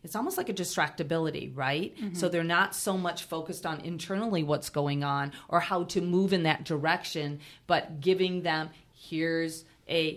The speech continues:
Speaker 1: baby doll, and we're gonna take this bottle that's weighted at something and really go through that." I would think that you may see some success with a decrease in some of the movement disorders. Is that true?
Speaker 2: Yeah, yes and no. It's really interesting,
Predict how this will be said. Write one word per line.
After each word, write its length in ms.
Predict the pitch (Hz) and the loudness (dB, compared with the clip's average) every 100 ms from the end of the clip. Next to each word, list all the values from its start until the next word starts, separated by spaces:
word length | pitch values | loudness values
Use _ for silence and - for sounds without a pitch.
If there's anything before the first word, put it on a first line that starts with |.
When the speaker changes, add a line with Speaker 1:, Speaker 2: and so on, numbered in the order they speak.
| - | -6
Speaker 1:
baby 300 | 156 151 180 | -6 -6 -2
doll, 540 | 302 302 214 151 147 | 4 6 8 6 2
and 120 | 156 | 0
we're 100 | 156 | 0
gonna 200 | 156 156 | 0 -2
take 360 | 156 180 160 - | -2 -2 -2 -2
this 300 | 165 160 - - - | -2 -2 -6 -16 -4
bottle 360 | 180 196 208 180 | 2 2 2 0
that's 220 | 151 170 | -2 -2
weighted 420 | 160 170 175 180 | 2 2 2 0
at 120 | 165 | -2
something 480 | - 220 226 185 170 | 0 0 0 -2 -2
and 140 | 165 | -2
really 200 | 165 170 | -2 -2
go 180 | 160 151 | -2 -4
through 280 | 147 247 262 | -4 -4 -2
that." 220 | 202 156 | 2 2
I 80 | 156 | 0
would 180 | 156 156 | -4 -6
think 300 | 208 220 220 | -4 -4 -4
that 300 | 165 156 - - | -4 -4 -8 -16
you 320 | 160 175 220 285 | -6 -2 0 0
may 260 | 226 165 | 0 -2
see 320 | 160 - 175 | -4 -4 -4
some 260 | 156 170 160 | -4 -6 -8
success 680 | - 147 - - 247 226 202 | -8 -12 -6 0 0 0 -2
with 180 | 170 | -4
a 80 | 160 | -2
decrease 720 | 151 160 151 - 202 175 160 | -2 -4 -4 -4 -2 0 -2
in 100 | 160 147 | -8 -8
some 220 | 160 147 | -6 -6
of 100 | 139 | -6
the 80 | 143 | -6
movement 300 | 170 202 - | -6 -8 -12
disorders. 680 | - - - - - - | -12 -10 -10 -10 -14 -8
Is 100 | 139 | -6
that 360 | 151 147 - - | -2 -2 -4 -8
true? 280 | - 214 359 - _ | -4 -2 -4 -10 _
Speaker 2:
Yeah, 300 | 220 247 - 196 | 2 4 4 6
yes 280 | 240 349 392 | 4 6 4
and 160 | 311 233 | 4 4
no. 300 | 180 160 160 | 4 4 2
It's 220 | 208 - | 0 2
really 280 | 262 330 220 | 2 6 6
interesting, 720 | 220 226 220 202 190 180 175 | 4 2 -2 0 0 0 -4